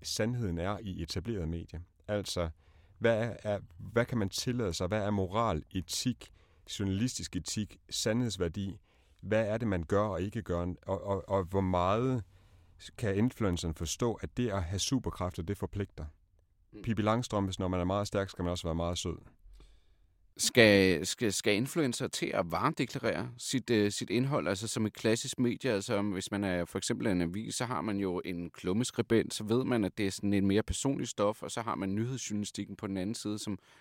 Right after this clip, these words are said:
Speaker 2: er den der tilstræbte, øh, objektivitet. Skal man som influencer også til at, ligesom, at varedeklarere hver, hver video som, øh, som, øh, nogle forskellige produkter?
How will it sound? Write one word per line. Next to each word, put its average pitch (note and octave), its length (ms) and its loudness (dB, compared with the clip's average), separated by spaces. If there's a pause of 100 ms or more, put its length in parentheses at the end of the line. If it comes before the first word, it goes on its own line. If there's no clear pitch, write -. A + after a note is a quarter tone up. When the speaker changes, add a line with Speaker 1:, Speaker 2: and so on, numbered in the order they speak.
Speaker 2:
er - 80 -6
den G2+ 180 0
der F#2 100 6
tilstræbte, A2 720 4
øh, F2 280 6 (120)
objektivitet. F#2+ 760 -2
Skal G#2+ 200 -2
man F#2+ 200 -2 (220)
som - 200 -8
influencer B2 560 0
også A#2 220 -2
til - 120 -4
at, G2+ 240 0
ligesom, A2+ 300 -4
at - 140 -2
varedeklarere G#2 840 0
hver, G#2+ 340 0
hver A#2 180 2
video A2+ 420 -6
som, G#2 300 -2
øh, F2+ 280 -4
som, G#2 200 -8
øh, F#2 100 -6
nogle F#2 240 -8
forskellige - 360 -8
produkter? - 400 -8